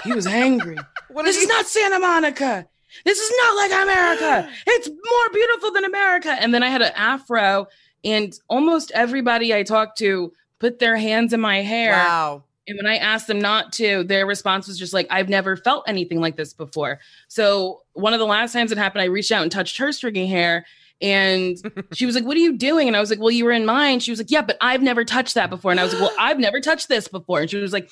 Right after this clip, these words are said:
Speaker 1: "You've never touched this hair?" And I was like, "Oh, so now we're gonna fight about who gets to touch
Speaker 2: Whoa.
Speaker 1: whose hair?"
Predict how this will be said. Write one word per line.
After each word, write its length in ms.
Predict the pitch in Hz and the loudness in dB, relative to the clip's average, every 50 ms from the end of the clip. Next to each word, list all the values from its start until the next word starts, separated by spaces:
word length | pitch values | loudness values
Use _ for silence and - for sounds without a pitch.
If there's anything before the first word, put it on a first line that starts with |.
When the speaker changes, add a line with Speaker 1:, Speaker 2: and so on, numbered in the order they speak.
| - - - - | -20 -20 -16 -6
Speaker 1:
"You've 240 | - 269 320 311 285 | 0 2 2 2 4
never 280 | 285 285 277 262 277 285 | 2 2 2 2 0 0
touched 320 | - 262 269 254 - - | 0 0 0 -2 0 0
this 160 | 240 247 240 | 0 0 0
hair?" 120 | 262 262 - | 0 -2 -2
And 80 | - 233 | 0 0
I 60 | 233 233 | 2 2
was 120 | 240 240 | 2 2
like, 180 | 240 233 240 - - - - - _ 214 | 0 0 -2 -8 -20 -20 -20 -8 _ 0
"Oh, 140 | 277 294 | 2 2
so 140 | 247 - 240 | 2 0 0
now 160 | 233 226 233 | 2 2 2
we're 100 | 262 302 | 2 2
gonna 140 | 311 285 208 | 2 2 2
fight 360 | 175 - - 208 196 214 240 | 0 0 0 2 2 2 2
about 340 | 254 240 240 240 240 240 - | 2 2 4 4 2 2 2
who 240 | 208 202 226 233 233 | 0 -4 -4 -2 -2
gets 160 | 240 247 254 | -2 -2 -2
to 100 | 254 233 | -4 -4
touch 220 | - 220 226 226 156 | 0 0 0 -2 0
Speaker 2:
Whoa. 120 | 151 220 | -2 -2
Speaker 1:
whose 100 | 233 185 | -2 0
hair?" 420 | 185 170 175 202 226 254 294 311 | 0 0 0 0 0 0 -2 -4